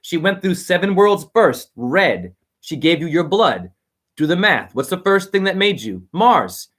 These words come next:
the baby planet. Ah! That's why it's the god of war. Rome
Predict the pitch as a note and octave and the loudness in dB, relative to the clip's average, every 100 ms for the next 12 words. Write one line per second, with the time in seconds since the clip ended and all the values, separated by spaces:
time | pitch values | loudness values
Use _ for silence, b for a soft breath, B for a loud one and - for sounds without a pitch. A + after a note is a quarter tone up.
0 | _ _ E3+ F#3 G3 F3+ F3 F3 C#3+ G2 | _ _ -2 4 4 2 -4 -2 -2 -4
1 | - _ _ b F#4+ B4+ C5 C5 B4+ A#4+ | -14 _ _ b 2 4 6 8 8 6
2 | - D#3+ D#3+ F3+ F3+ F3+ F#3 F3 E3+ D3+ | 2 -8 0 4 4 2 0 2 2 2
3 | F#3+ C3 A2+ D3 G3 D3+ C#3 F3+ | 2 2 0 2 4 2 0 -6